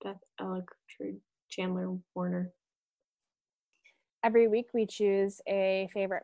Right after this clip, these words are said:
Speaker 2: movie, um, based on all the movies that we've watched so far in order. Um, this week I'm coming in with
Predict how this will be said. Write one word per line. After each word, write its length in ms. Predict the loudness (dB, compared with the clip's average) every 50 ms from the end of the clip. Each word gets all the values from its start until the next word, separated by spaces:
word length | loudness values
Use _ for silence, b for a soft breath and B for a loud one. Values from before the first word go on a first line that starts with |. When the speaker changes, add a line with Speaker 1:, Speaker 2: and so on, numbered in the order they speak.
| -6
Speaker 2:
movie, 460 | -6 -4 -2 0 0 0 0 0 -2 -4 -8 -14
um, 540 | -12 -12 -10 -10 -10 -12 -12 -12 -12 -12 -12 -14 _ _ _ _ -4
based 280 | -2 -2 -2 -2 -6 -6
on 300 | -4 -2 -2 -2 -4 -6 -8 _ 0
all 180 | 0 0 0
the 100 | 0 -2
movies 280 | -4 -2 -2 -2 -2 -2
that 80 | -2 -4
we've 140 | -4 -4 -2
watched 380 | -2 -4 -4 -6 -10 -16 -16 -10
so 300 | -6 -4 -4 -4 -4 -6 -6
far 360 | -4 -4 -2 -2 -2 -4 -4
in 200 | -6 -8 -10 -8 -6
order. 440 | -4 -4 -4 -4 -4 -6 -6 -8 -10 _ _ _ _ _ _ _ _ _ _ _ -2
Um, 640 | 0 2 2 2 2 2 0 -2 -4 -6 -8 -10 -14 _ _ _ _ _ _ _ _ _ _ _ _ _
this 460 | -8 -6 -4 -2 -2 -2 -4 -6 -6 -4
week 300 | 0 0 2 0 0 -2 _ -10 -6 -4
I'm 260 | -4 -2 -2 -4 -6
coming 300 | -6 -6 -4 -4 -4 -4
in 100 | -4 -4
with 100 | -4 -6